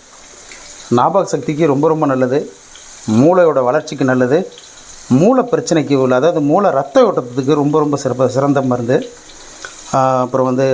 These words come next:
உங்களுக்கு வந்து சரும பிரச்சனைக்கு, அதாவது சரும அழகுக்கு நல்லது, மூட்டு வலிக்கு பெரிய சிறந்த நிவாரணி இது. ஏன்னா இதுல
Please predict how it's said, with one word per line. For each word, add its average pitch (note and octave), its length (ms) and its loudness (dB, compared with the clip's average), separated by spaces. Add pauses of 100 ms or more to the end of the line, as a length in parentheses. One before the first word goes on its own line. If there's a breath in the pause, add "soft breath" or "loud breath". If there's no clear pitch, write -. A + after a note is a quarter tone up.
(160)
உங்களுக்கு A#2+ 280 -2
வந்து C#3 200 0
சரும D3 300 2
பிரச்சனைக்கு, B2 400 0 (1040)
அதாவது C3+ 260 2 (300)
சரும F#3 320 0 (580)
அழகுக்கு F#3 420 2
நல்லது, B2 280 0 (4000)
மூட்டு B3 280 2
வலிக்கு D#3 340 0 (1200)
பெரிய F3 260 2 (120)
சிறந்த F#3+ 320 0 (100)
நிவாரணி D3 400 0
இது. A2+ 120 -8 (580)
ஏன்னா D3+ 140 4 (460)
இதுல C3 180 4